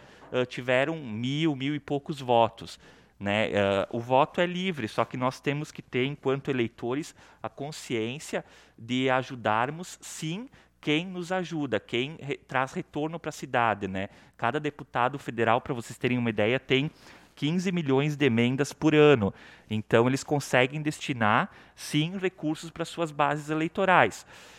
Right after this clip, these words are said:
Então, assim, nós temos, sim, que ter a consciência, enquanto cidadão, enquanto eleitor, de, sim, fazer um voto assertivo em deputados, cada um ter a livre escolha, independente de partido, mas sempre ver o que que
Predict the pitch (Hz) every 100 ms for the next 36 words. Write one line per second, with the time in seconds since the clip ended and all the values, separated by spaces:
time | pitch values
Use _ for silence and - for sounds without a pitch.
0 | - 123 143 143 147 - 151 143 135 -
1 | 143 165 - - 147 208 - - 147 139
2 | 151 131 - 139 143 - 117 113 147 -
3 | 165 143 - 123 135 139 104 - - 117
4 | 110 104 101 120 170 143 120 123 143 120
5 | 113 - 110 151 - - - - - 113
6 | 139 - - 139 165 - 135 127 131 143
7 | 120 107 123 - 160 - 113 143 117 -
8 | 120 139 165 202 - - - 113 120 -
9 | - 110 117 139 - - 117 113 131 147
10 | 123 113 139 143 - - 117 139 127 -
11 | 120 123 127 135 - 107 - 123 139 170
12 | - - - 127 - 139 151 160 165 -
13 | - - 113 135 143 - 202 - 202